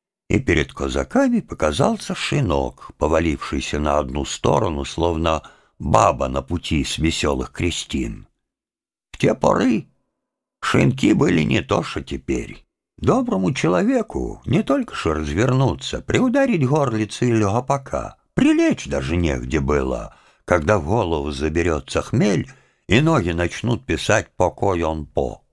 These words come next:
Двор был уставлен весь чумацкими вазами, под поветками в яслях, в сенях, иной свернувшись, другой развернувшись,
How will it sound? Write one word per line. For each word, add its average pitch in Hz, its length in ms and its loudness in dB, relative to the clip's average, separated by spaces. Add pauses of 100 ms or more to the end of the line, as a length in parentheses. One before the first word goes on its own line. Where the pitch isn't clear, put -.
(1120)
Двор 214 400 2
был 196 240 -2
уставлен 143 720 0
весь 143 240 2
чумацкими 95 760 -2
вазами, 73 720 -2 (520)
под 131 200 2
поветками 185 720 2
в 64 60 -2
яслях, 90 760 -2 (180)
в - 60 -10
сенях, 175 800 0 (260)
иной 165 360 2
свернувшись, 123 840 -2
другой 107 420 0
развернувшись, 87 1160 -2